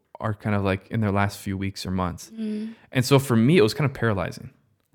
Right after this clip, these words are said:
Speaker 1: I just don't know what to do. There's a lot of fear. And I remember seeing one of the students who's, like, twenty years old, like, this is, like, her work. And so she has a ton of experience with it. And so she's super at home and she just goes up and she knows exactly, she acts normal. She knows exactly what to do.
Speaker 2: Mm.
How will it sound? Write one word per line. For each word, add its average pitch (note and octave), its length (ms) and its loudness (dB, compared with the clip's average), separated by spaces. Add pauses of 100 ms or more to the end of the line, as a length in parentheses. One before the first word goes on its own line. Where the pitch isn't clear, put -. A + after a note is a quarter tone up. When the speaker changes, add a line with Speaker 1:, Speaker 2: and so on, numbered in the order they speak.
(120)
Speaker 1:
I A#2 60 -4
just A2 160 -6
don't G2+ 180 0
know G#2+ 80 2
what G2+ 100 -2
to G2+ 60 -6
do. G#2 220 0
There's G2 140 -2
a F#2+ 40 -2
lot G2+ 220 2
of F#2+ 80 -2
fear. F#2+ 380 -4 (460)
And C#3+ 120 2
I C#3+ 40 6
remember C#3+ 340 6
seeing C3 480 4 (100)
one C3 180 8
of B2+ 80 8
the G#2+ 80 4
students A2 480 4
who's, G#2 140 0
like, G2+ 100 -2
twenty A2+ 240 2
years G#2 220 2
old, G2+ 180 2
like, F2 160 -6 (280)
this G#2 120 -2
is, - 60 -10
like, G#2+ 200 2
her G2 160 -2
work. F2+ 480 0 (260)
And C3+ 140 4
so C3+ 120 2
she B2+ 160 0
has A#2 100 2
a A2 60 -2
ton C#3 280 0
of A2+ 80 2
experience A2 480 -2
with G#2 140 -8
it. E2 60 -2
And G#2 100 -6
so B2 80 0
she's D3+ 260 -2
super D3 380 -2
at - 80 -2
home B2+ 320 0
and F#2 120 -2
she C3+ 120 -4
just B2+ 240 -4
goes A2+ 240 2
up A#2 180 4
and A2 100 -2
she G#2 120 -2
knows A2+ 160 2
exactly, A#2+ 420 2 (300)
she C3 200 0
acts A#2+ 220 2
normal. A#2 380 4
She A#2+ 160 -2
knows A#2 180 0
exactly A2 380 -2
what G#2+ 160 -4
to - 80 -8
do. A2 300 0
Speaker 2:
Mm. G3 340 -16